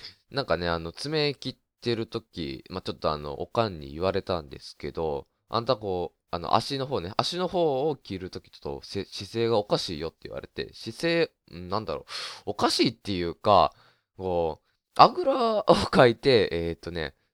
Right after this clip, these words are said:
爪切ってたんですけど、まあ、それがちょっとおかしいと。まあ、僕はあの、体が <laughs> 柔らかいっ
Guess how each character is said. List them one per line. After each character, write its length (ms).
爪 180
切 160
っ 40
て 160
た 120
ん 80
で 80
す 180
け 140
ど、 420
ま 60
あ、 20
そ 160
れ 80
が 80
ち 60
ょ 40
っ 40
と 100
お 60
か 180
し 160
い 60
と。 180
ま 80
あ、 40
僕 240
は 80
あ 40
の、 180
体 400
が 360
<laughs> 20
柔 240
ら 80
か 240
い 200
っ 40